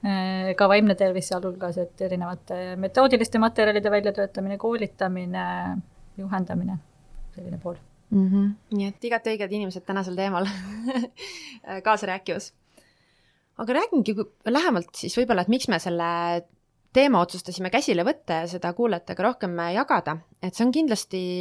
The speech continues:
Speaker 2: nii-öelda siis probleemi olemasolu iseenesest ja ka Tervise Arengu Instituut on avaldanud mitmeid artikleid, uuringute tulemusi ja juhtinud tähelepanu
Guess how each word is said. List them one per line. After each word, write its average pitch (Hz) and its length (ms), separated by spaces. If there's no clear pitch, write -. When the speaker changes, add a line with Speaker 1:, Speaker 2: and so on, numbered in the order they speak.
Speaker 2:
nii-öelda 190 460
siis 175 200
probleemi 208 440
olemasolu 165 440
iseenesest 277 680
ja 175 100
ka 202 120
Tervise 233 300
Arengu 180 220
Instituut 196 540
on 165 100
avaldanud 180 480
mitmeid 220 320
artikleid, 160 920
uuringute 180 460
tulemusi 175 540
ja 165 80
juhtinud 170 440
tähelepanu 160 580